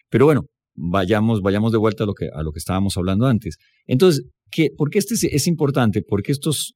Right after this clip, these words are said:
e-, esta medicina prepaga actúa en el acto, actúa en el, en el momento, sacándote a vos de ese problema financiero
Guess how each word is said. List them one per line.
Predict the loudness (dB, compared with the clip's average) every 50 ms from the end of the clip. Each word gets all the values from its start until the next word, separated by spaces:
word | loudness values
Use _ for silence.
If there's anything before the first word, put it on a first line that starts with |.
| _
e-, | -2 0 0 0 0
esta | 0 0 2 2 2
medicina | 4 4 4 2 2 0 0 0 0
prepaga | 0 0 0 0 2 2 2 2 2 0 -2
actúa | -6 -8 -6 _ 0 2 2 4 2
en | 2 0
el | -2 -2
acto, | -4 -6 -8 -10 -10 -10 -10 -10
actúa | -8 -4 0 2 2 4
en | 4 4
el, | 4 4 2 0
en | 0 0 2
el | 2 4
momento, | 4 4 4 4 4 4 2 2 0 0
sacándote | 0 0 0 -2 -2 0 2 2 2 4 2 0 2 2
a | 2
vos | 2 2 0 0
de | 0
ese | -4 -4
problema | -6 -4 -2 0 0 2 0 0
financiero | -2 -2 -2 -2 -2 -2 -2 -2 -4 -4 -6